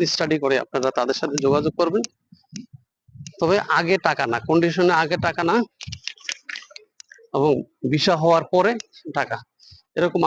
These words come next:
আছে, অনেকেই করে, ভিসা করে দিবে এবং কন্ট্যাক্ট করবেন। আহ, প্রথমে সামান্য কিছু লামসাম টাকা দিবেন,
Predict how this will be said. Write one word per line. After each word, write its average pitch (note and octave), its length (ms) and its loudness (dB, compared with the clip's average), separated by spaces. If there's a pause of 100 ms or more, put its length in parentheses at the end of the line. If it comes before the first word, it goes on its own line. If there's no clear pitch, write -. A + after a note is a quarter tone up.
আছে, C#3+ 160 -2
অনেকেই D#3+ 400 2
করে, F3 140 2 (260)
ভিসা C#3+ 200 0
করে G3 340 2
দিবে G#3 160 2 (300)
এবং F3 120 2 (120)
কন্ট্যাক্ট D#3+ 300 0
করবেন। G#3+ 200 2 (840)
আহ, D#3 200 2
প্রথমে F3+ 300 2 (140)
সামান্য F3+ 300 4 (120)
কিছু F#3+ 160 -2 (100)
লামসাম D#3 400 2
টাকা F3 220 0
দিবেন, G3 180 2